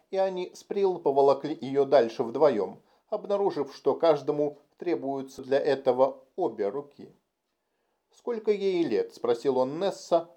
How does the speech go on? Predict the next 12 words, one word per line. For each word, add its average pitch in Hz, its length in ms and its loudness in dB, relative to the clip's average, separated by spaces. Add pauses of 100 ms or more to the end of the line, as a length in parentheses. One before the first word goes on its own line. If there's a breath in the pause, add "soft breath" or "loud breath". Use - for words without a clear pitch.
ответив 156 520 -2
на 160 80 -6
ее 123 240 -2
приветственный 113 760 -2
кивок. 95 520 -8 (560)
Вопрос 220 460 -4
нисколько 220 560 4
не 202 100 2
удивил 165 540 4
кукольника. 120 800 2 (160)
«Не 180 240 -4
знаю». 135 580 -4